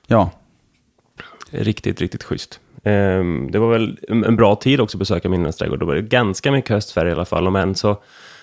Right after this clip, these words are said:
Speaker 2: hade nattfrosten varit lite elak även där.
Speaker 1: Nej, men för det första blev jag lite förvånad. Alltså, det var ju mindre än vad jag trodde. Vad
Speaker 2: Mm.
Speaker 1: var det? Femtusen femhundra kvadrat,
Speaker 2: Mm,
Speaker 1: eller?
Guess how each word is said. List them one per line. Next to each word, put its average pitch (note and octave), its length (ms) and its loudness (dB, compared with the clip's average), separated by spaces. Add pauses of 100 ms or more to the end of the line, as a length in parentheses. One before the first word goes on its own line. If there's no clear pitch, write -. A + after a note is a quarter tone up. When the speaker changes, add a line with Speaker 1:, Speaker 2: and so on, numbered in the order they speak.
Speaker 2:
hade A2+ 180 0
nattfrosten A2 560 0
varit G2+ 120 -2
lite G2 180 -2
elak F2 300 0
även F2+ 220 2
där. G#2 260 -2 (840)
Speaker 1:
Nej, C3+ 120 4
men C#3+ 160 4
för C#3 120 4
det C3 60 4
första B2+ 280 2
blev E3+ 200 4
jag B2 80 6
lite A2 200 0
förvånad. G#2 760 0
Alltså, A#2+ 220 -2
det A2+ 80 2
var A2+ 160 4
ju G#2+ 240 2
mindre B2+ 380 4
än F#2+ 80 2
vad F#2+ 120 2
jag F#2 100 0
trodde. - 340 0 (120)
Vad - 220 0
Speaker 2:
Mm. A2 120 6
Speaker 1:
var A2+ 80 4
det? A#2+ 280 2 (560)
Femtusen A2 880 2
femhundra G2 400 4
kvadrat, A#2 600 0
Speaker 2:
Mm, G#2+ 100 4
Speaker 1:
eller? A2 120 2